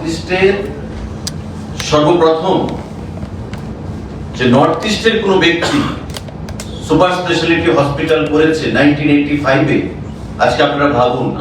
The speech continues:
আজকে আমরা দু হাজার চব্বিশে রয়েছি, মানে প্রায় ঊনচল্লিশ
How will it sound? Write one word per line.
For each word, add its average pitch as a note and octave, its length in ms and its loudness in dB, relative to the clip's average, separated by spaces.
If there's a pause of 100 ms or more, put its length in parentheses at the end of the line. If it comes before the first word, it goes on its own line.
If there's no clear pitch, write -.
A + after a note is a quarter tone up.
আজকে - 220 -4
আমরা A#2+ 200 0
দু A#2+ 100 2
হাজার C3 260 2
চব্বিশে B2 420 -2
রয়েছি, G#2+ 380 -2 (1200)
মানে B2+ 160 4 (100)
প্রায় D#3+ 260 4
ঊনচল্লিশ G3 420 2